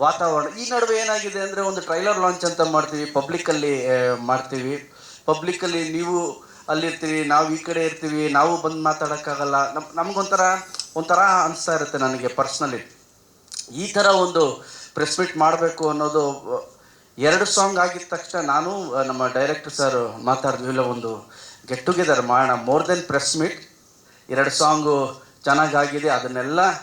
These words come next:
ಬದಿಗಿಟ್ಟು ಒಂದು get together, ಒಂದು ಎಲ್ಲರೂ ಸೇರಿ ಕೂತ್ಕೊಂಡು ಮಾತಾಡೋ ಥರ ಒಂದು ವಾತಾವರಣ ಆಗಬೇಕು ಈ ಟೈಮಲ್ಲಿ" ಅಂತ ಮಾತಾಡಿ, ಆ, ನಮ್ಮ ವೆಂಕಟೇಶ್ ಅವ್ರಿಗೆ ಹೇಳಿ ಒಂದು ಇದು ಮಾಡಿದ್ವಿ.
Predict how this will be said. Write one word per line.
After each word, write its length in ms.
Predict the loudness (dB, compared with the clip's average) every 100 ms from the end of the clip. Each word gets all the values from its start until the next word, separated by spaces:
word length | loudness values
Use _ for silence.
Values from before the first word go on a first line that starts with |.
| -12 -6 -2
ಬದಿಗಿಟ್ಟು 840 | 0 -2 -4 -6 -6 -6 -6 -12 -20 _ _ -6 0
ಒಂದು 180 | 0
get 140 | 2 0
together, 520 | 0 0 2 2 2
ಒಂದು 460 | 0 0 -2 -2 -8 -20 -20 _
ಎಲ್ಲರೂ 220 | -2 0
ಸೇರಿ 360 | 0 0 0 0
ಕೂತ್ಕೊಂಡು 520 | -4 -8 -2 0 2
ಮಾತಾಡೋ 420 | 4 4 4 0
ಥರ 160 | 2 2
ಒಂದು 260 | 0 0 2
ವಾತಾವರಣ 480 | 2 4 4 4 4
ಆಗಬೇಕು 720 | 4 2 -2 -2 -4 -4 -4
ಈ 120 | -4
ಟೈಮಲ್ಲಿ" 540 | 0 0 2 0 -2
ಅಂತ 100 | -2
ಮಾತಾಡಿ, 840 | -2 2 0 0 -2 -2 -6 -8 -12 -20 -20 -20 -6
ಆ, 60 | -2 -2 -4 -10
ನಮ್ಮ 440 | -14 -8 -6 -6 -10 -20 -20 -12
ವೆಂಕಟೇಶ್ 440 | -6 -6 -2 0 2
ಅವ್ರಿಗೆ 300 | 0 0 -4
ಹೇಳಿ 320 | -4 -4 -4
ಒಂದು 460 | -4 -6 -8 -10 -18 _ -20 -14
ಇದು 160 | -6 0
ಮಾಡಿದ್ವಿ. 540 | 2 2 0 -6 -8